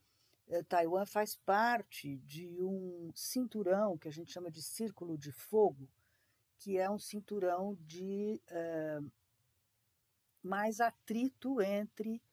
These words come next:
placas tectônicas lá do, do, da região de Taiwan, China, et cetera, e que é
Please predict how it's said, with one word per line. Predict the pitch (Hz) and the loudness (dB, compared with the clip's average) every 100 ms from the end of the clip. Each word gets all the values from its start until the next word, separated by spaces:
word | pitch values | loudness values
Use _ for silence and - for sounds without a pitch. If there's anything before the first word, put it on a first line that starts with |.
| _ - | _ 2
placas | 202 185 196 - | 2 2 -4 -4
tectônicas | 196 196 - 185 165 196 - 285 - - _ | -4 -4 -2 -2 -2 -4 -6 -6 -8 -16 _
lá | 165 160 156 156 _ _ _ _ _ - | -2 0 0 -4 _ _ _ _ _ -20
do, | 147 160 156 151 143 143 - _ | -14 -10 -8 -10 -12 -16 -20 _
do, | 156 151 143 139 - | -16 -16 -16 -20 -16
da | 165 143 | -12 -8
região | 151 147 143 139 | -10 -8 -6 -6
de | - | -8
Taiwan, | - 143 139 156 175 160 | -8 -6 -2 -2 -2 -4
China, | - 160 180 180 139 | -8 -8 -8 -6 -8
et | 127 135 | -8 -10
cetera, | - 202 247 202 139 - _ _ _ _ - | 2 6 6 2 -10 -16 _ _ _ _ -6
e | 208 220 | -4 -4
que | - 247 247 269 311 - | -4 -2 2 2 0 0
é | 185 180 175 170 160 151 135 | 0 0 0 0 0 -2 -4